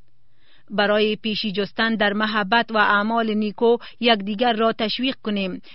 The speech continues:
زیرا اگر ما پس از شناخت کامل حقیقت قصداً به گناه خود ادامه دهیم، دیگر هیچ قربانی برای گناهان ما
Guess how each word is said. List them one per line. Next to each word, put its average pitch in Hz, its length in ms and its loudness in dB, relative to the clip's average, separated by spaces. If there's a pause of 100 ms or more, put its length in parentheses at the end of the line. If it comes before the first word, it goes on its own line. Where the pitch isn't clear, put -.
زیرا 269 380 6
اگر 254 340 4
ما 311 340 6
پس 277 180 0
از 247 140 0
شناخت 247 420 2
کامل 233 400 2
حقیقت 214 600 0 (480)
قصداً 269 520 4 (220)
به 214 120 4
گناه 233 380 4
خود 214 320 0
ادامه 196 380 2
دهیم، 220 360 2 (260)
دیگر 226 280 4
هیچ 269 480 -2
قربانی 214 640 2
برای 196 380 2
گناهان 185 560 -2
ما 170 240 -2